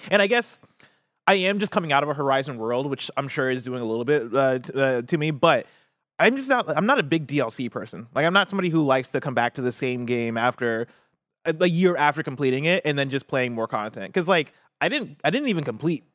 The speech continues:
Horizon in terms of all the side quests and all the side stuff in the game. And so if, if I really wanted more content, I'll just play that side stuff. But I do like the idea of more story. I do like the idea of new characters introduced.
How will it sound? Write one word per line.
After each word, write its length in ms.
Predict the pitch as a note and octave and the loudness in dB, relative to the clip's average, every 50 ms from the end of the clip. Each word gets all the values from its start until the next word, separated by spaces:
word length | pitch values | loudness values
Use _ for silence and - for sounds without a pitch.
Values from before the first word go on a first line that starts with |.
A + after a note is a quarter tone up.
| - - | -12 -6
Horizon 500 | C3 D#3 D3+ C3+ C3 B2 A#2+ A#2 C3 B2+ | -2 0 2 2 2 0 -2 -4 -4 -6
in 100 | B2 A2+ | -6 -4
terms 240 | - D3 C3 C3 | -4 -4 -4 -2
of 120 | C3 C3 B2 | -2 -4 -2
all 260 | - C3+ C#3+ C#3+ C#3+ | 0 0 2 2 2
the 140 | B2+ C3+ C3 | -2 -2 -2
side 280 | - C3+ B2+ B2+ C3 | 0 0 0 0 0
quests 280 | - - C3+ B2 - - | -2 -2 -2 -2 -2 -4
and 60 | C#3 - | -4 0
all 260 | - C3+ C#3 C#3 C3+ | 2 2 2 2 0
the 120 | B2+ C3 | -4 -4
side 260 | - - B2 B2 A#2+ | -2 -2 -2 -2 -2
stuff 180 | - C3+ B2 - | -2 -4 -4 -4
in 140 | - A2+ A#2+ | -6 -12 -10
the 80 | A#2+ | -10
game. 400 | A2 A#2+ B2+ B2+ A#2 A2 A2 A2 - _ _ - | -8 -8 -6 -6 -6 -8 -10 -14 -18 _ _ -4
And 80 | D3+ D#3 | 0 2
so 80 | G3+ | 2
if, 100 | B3 C4 D#4+ - - | 2 0 0 -2 -2
if 100 | E3+ F#3 | 0 2
I 60 | D4 | 2
really 340 | A#3 E3+ D3 D3 E3 E3+ D#3+ | 2 2 2 2 2 2 2
wanted 280 | D3+ C3+ C#3+ D3+ D3 | 2 0 0 0 0
more 140 | D3 D3 C#3 | 0 -2 -2
content, 440 | - - A#2+ A#2 C3+ - G3 G3+ - - | -2 -4 -6 -6 -2 -2 -4 -4 -4 -6
I'll 200 | A#2 B2 D3 C#3+ | -4 -4 -4 -4
just 140 | C3+ - | -4 -4
play 120 | - C#3 B2 | -4 -2 -2
that 160 | A2+ A2 G#2+ | -2 -2 -4
side 240 | - B2 A#2+ B2 A#2 | -2 -4 -4 -4 -6
stuff. 240 | - - G#2+ A2 - - | -6 -6 -6 -4 0 2
But 240 | F#3+ F3 D3+ - _ _ _ _ _ - | 2 2 2 0 _ _ _ _ _ 2
I 120 | E3 F3+ | 2 2
do 420 | E3 D3+ F#3+ G3 G3+ G3 F#3 E3 B2 | 2 0 0 0 0 0 0 -2 -4
like 300 | A2+ C3 D3 D#3 D3+ - | -2 0 0 0 0 0
the 100 | E3+ D#3+ | 0 0
idea 300 | C#3+ C3 A#2+ C3+ C#3 C3 | 0 0 0 0 0 2
of 400 | B2+ B2 B2+ B2 B2+ C3 B2+ B2 _ - | 2 2 0 -2 -4 -6 -12 -12 _ -6
more 220 | C#3+ D3 D3+ D3+ | -2 0 0 0
story. 400 | D#3+ - - C3 A#2+ A#2 A#2 A2+ | 0 -2 -4 -2 0 0 0 -2
I 140 | - B2 C#3 | -2 -2 -2
do 180 | C3+ E3+ D#3+ C#3+ | 0 0 0 2
like 180 | C3+ C3 C3+ | 2 0 0
the 80 | - D3 | 0 -2
idea 380 | C3+ C3 B2 C3 C3 B2+ B2+ B2 | -2 -2 0 0 0 2 2 2
of 240 | A2+ A2+ A#2 A2+ | 2 2 -2 -2
new 120 | B2 C3 C3+ | -2 -4 -4
characters 460 | C3+ - C3 A#2+ A#2+ A#2 C3 B2+ A2 | -2 -2 -2 -2 -2 -4 -6 -8 -8
introduced. 580 | A2+ A2+ - C3 A2 A2+ A2 G#2+ A2+ A#2 - | -8 -8 -8 -8 -8 -6 -6 -6 -8 -10 -12